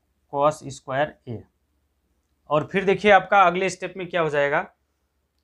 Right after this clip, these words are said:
अगले स्टेप में देखिए आपको क्या कर लेना है, वन तो है ही है, वन into cos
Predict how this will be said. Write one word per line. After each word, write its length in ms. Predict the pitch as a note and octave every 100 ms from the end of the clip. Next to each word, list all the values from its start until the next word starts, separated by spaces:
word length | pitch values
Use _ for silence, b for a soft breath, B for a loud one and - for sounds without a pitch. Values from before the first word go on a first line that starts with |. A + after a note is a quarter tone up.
| _
अगले 300 | C#3 C3+ F3+
स्टेप 260 | F3+ F#3+ F3+
में 100 | F#3+
देखिए 240 | F3+ F3+ F#3+
आपको 240 | F3+ F#3
क्या 160 | - F3
कर 160 | E3+ D#3
लेना 260 | D#3 D#3
है, 180 | D#3+ F#3
वन 460 | D#3 C#3 C#3 E3 F3+
तो 100 | E3
है 100 | E3
ही 100 | F#3
है, 100 | F3+
वन 340 | D#3 D#3 E3+ F#3+ D#3+
into 360 | D3+ C#3 F3 A3+ _ _ _ _ _ _ _ D#3+
cos 320 | D3+ E3